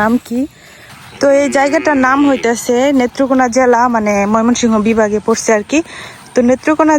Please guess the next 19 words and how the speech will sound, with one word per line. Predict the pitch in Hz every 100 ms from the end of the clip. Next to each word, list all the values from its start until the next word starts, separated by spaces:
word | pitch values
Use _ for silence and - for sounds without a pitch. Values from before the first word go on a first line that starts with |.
| 277
জেলার | 294 277 311 -
পাঁচগাঁও | 285 285 254 285 233
বর্ডার, | 202 175 170 - - - - - - - - - - - - - - - 208
মানে | 202 202 202 190
বর্ডার | 202 220 214
রোড | 233 220
পাঁচগাঁও | 247 240 214 240 233
বললেই | 247 240 226 247 214
হয়, | 220 262 -
সবাই | 226 220 226
চেনে। | 254 247 240 349 - - - - - - - 220
আর | 214 214
এদিকে | 196 214 214 226
দেখেন | 240 240 226 -
সব | 254 277 302 294 294 277 190
ধান | 226 226 226
টান | - 240 233
কাটতে | 226 240 - 240 233
একদম | -